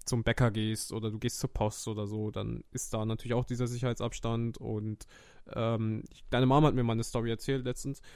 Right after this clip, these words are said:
äh, hat sie gemeint, ähm, beim Arbeiten, ja, sie war beim Bäcker, glaub ich, und es waren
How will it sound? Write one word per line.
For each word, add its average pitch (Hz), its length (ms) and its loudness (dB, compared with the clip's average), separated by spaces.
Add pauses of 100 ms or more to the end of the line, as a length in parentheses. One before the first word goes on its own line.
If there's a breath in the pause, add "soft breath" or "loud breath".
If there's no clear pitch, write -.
(200 loud breath)
äh, - 100 -10
hat 123 300 2
sie - 80 -6
gemeint, 120 580 -2
ähm, 123 540 -2
beim 120 160 -4
Arbeiten, 120 480 0
ja, 120 220 0
sie 127 100 -4
war 117 520 -2 (300)
beim 113 220 -2
Bäcker, 180 420 0
glaub 165 300 0
ich, 170 220 0 (480 soft breath)
und 127 400 4
es - 160 -2
waren 127 440 2